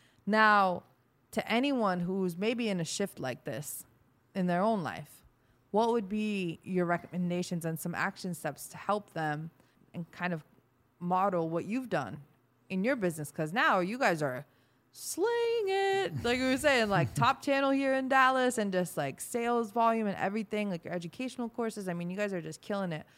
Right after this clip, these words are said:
Speaker 1: on all angles. And when you look at it, what, it's been fifteen months?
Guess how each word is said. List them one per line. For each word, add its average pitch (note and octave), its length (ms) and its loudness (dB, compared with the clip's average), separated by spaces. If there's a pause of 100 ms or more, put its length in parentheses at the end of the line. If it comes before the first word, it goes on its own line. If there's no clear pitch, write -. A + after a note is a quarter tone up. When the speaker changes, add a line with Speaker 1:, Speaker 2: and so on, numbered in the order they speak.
(200)
Speaker 1:
on E3+ 120 0
all F#3 180 4
angles. D#3+ 460 -2
And E3 140 -4
when F3 120 -2
you E3+ 120 -2
look C#4 180 -2
at F3 100 2
it, D3+ 80 0
what, G3+ 120 0
it's - 100 -12
been D#3 160 -4
fifteen B3 400 -4
months? G4 340 -4